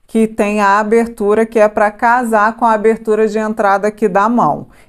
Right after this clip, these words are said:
E o segundo forro é o que faz o acabamento na lateral. Esse primeiro forro aqui,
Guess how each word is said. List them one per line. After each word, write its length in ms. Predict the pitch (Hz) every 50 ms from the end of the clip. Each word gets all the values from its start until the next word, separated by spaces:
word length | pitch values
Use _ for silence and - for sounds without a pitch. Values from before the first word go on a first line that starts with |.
| - -
E 200 | 220 226 247 262
o 120 | 285 277
segundo 640 | 269 - - 254 214 202 220 233 240 262 277 285 285
forro 600 | - - - 214 202 202 208 220 220 233 254 240 - _ _ _
é 160 | - - 185
o 100 | 196 208
que 140 | 208 - 240
faz 340 | 233 233 - 226 214 220 208
o 80 | 220 220
acabamento 800 | 220 220 - 233 208 196 208 208 202 202 202 202 208 208 - 220
na 220 | 208 196 202 208
lateral. 720 | 214 226 240 240 240 269 262 262 214 151 - 147 - - _ - - - _ -
Esse 460 | - 202 226 247 277 330 339 - 320
primeiro 460 | 330 - 247 247 233 226 220 220 214
forro 320 | 214 - - 202 196 196
aqui, 520 | 185 185 185 - - 240 240 240 190 156